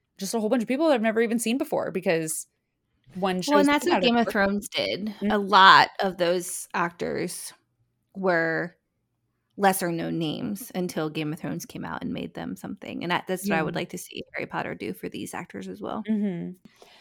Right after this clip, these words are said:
Speaker 1: Okay. Cameron said, "Keep up the amazing work. What are you looking forward to the most about analyzing book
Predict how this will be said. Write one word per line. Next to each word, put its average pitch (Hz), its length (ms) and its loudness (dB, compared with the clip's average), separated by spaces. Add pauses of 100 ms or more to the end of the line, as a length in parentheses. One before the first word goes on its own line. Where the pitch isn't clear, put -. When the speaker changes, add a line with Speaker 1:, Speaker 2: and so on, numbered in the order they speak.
(200)
Speaker 1:
Okay. 208 240 -6 (240)
Cameron 269 920 0
said, 190 880 2
"Keep 262 300 -2
up 220 160 2
the 247 160 0
amazing 226 640 0
work. 190 460 0 (240)
What 202 160 4
are 220 40 2
you 285 220 0
looking 233 500 -2
forward 196 500 0
to 196 240 -2
the 180 140 0
most 196 440 2
about 180 300 -2
analyzing 185 640 0
book 165 340 -4